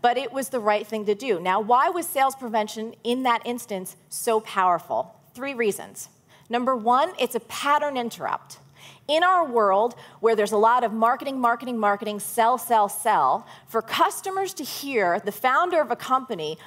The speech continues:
volitionally telling someone, "No, do not give me money, this is not right for you,"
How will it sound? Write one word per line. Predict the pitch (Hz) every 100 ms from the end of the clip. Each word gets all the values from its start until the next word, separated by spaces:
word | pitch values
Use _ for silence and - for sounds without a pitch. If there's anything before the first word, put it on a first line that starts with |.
| -
volitionally | 220 240 339 - 349 277
telling | 240 254 233
someone, | - 254 233 208
"No, | 226 254 220
do | 214
not | 214 214 247
give | 247 233
me | 240
money, | 226 214 233
this | 226 220
is | 220
not | 226 208
right | 208 -
for | 269
you," | 277 320